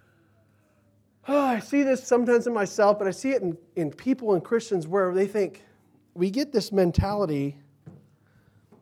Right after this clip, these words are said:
that, we get this mentality of, "I wanna change the world." You can change the world. You know, the people that really changed the world for good usually didn't set out to do that.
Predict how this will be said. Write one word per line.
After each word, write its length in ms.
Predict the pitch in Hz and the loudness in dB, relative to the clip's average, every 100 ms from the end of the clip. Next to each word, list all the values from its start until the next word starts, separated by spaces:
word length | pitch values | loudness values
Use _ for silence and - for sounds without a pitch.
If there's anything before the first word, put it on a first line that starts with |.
| _ _ | _ _
that, 340 | 151 160 151 | -2 0 0
we 120 | 160 160 | -4 -2
get 180 | 196 | -4
this 160 | 185 - | -4 -6
mentality 520 | 165 151 165 160 147 | -6 -6 -8 -8 -10
of, 100 | 120 - _ _ _ _ _ _ _ _ - | -14 -18 _ _ _ _ _ _ _ _ -20
"I 20 | |
wanna 240 | 165 185 | -16 -16
change 540 | 143 - 175 196 185 160 | -16 -18 -14 -12 -14 -14
the 80 | 170 | -14
world." 560 | 170 175 147 - _ _ _ _ _ _ _ _ _ _ _ _ _ _ _ _ _ _ _ _ _ _ | -12 -12 -14 -20 _ _ _ _ _ _ _ _ _ _ _ _ _ _ _ _ _ _ _ _ _ _
You 160 | 214 339 | -8 -6
can 180 | 247 - | -6 -8
change 480 | - 294 302 302 302 | -4 -2 0 -2 -4
the 60 | |
world. 640 | 285 302 269 220 139 104 _ _ _ _ _ _ _ _ _ _ _ _ _ | -6 -2 0 -2 -4 -14 _ _ _ _ _ _ _ _ _ _ _ _ _
You 60 | 311 | -8
know, 80 | 370 | -6
the 120 | 370 | -6
people 280 | 247 262 240 | -6 -2 -2
that 120 | 170 | -4
really 440 | 139 139 185 202 196 | -6 0 2 4 0
changed 520 | - 185 196 170 147 | -4 -2 -2 -2 -8
the 60 | |
world 420 | 151 139 156 165 151 | -8 -2 -2 -2 -4
for 160 | 156 | -12
good 360 | 123 139 156 143 | -10 -6 -6 -8
usually 320 | 143 175 160 139 | -10 -8 -6 -6
didn't 220 | 147 - | -8 -12
set 220 | - 151 | -12 -8
out 200 | 143 - | -8 -10
to 60 | 127 | -16
do 240 | 120 143 | -14 -12
that. 280 | 170 190 | -10 -12